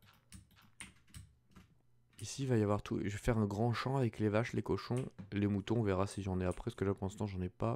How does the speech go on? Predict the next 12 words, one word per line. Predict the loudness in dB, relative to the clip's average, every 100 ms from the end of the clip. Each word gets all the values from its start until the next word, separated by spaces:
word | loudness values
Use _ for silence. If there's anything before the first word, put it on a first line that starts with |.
| -2
Enfin, |
j'en | -2 0
ai | -2
plus, | -2 -4
en |
tout | -4
cas. | -6 -8 -8 -20 _ -20 -20 -20 -20 -20 -20 _ _ -10
Voilà. | -2 0 0 -4 _ _ _ _ _ _ _ _ -20 -12 0
Là, | 2
une | 4
belle | 6 6
entrée. | 4 2 2